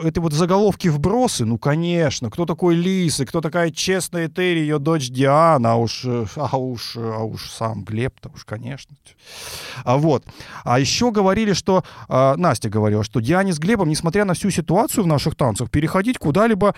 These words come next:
невыгодно. Ну, конечно, невыгодно. Конечно, поэтому <laughs> они перешли в сборную Грузии. А до этого хотели перейти в сборную С Ш А, а потом в сборную Израиля. В общем, ходили по всему миру. Вот. А потом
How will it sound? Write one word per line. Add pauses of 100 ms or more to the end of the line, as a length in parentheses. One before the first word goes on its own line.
(100)
невыгодно.
Ну,
конечно,
невыгодно.
Конечно,
поэтому
<laughs>
они
перешли
в
сборную
Грузии.
А
до
этого
хотели
перейти
в
сборную
С
Ш
А, (160)
а
потом
в
сборную
Израиля.
В
общем,
ходили
по
всему
миру. (380)
Вот. (300)
А
потом